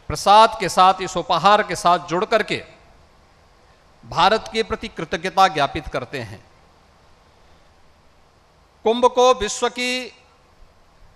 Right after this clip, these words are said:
मानवता की अमूर्त सांस्कृतिक धरोहर के रूप में मान्यता देकर के प्रयागराज कुंभ को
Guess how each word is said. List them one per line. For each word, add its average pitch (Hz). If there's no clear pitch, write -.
मानवता 214
की 208
अमूर्त 247
सांस्कृतिक 208
धरोहर 202
के 214
रूप 196
में 208
मान्यता 185
देकर 190
के 139
प्रयागराज 190
कुंभ 220
को 208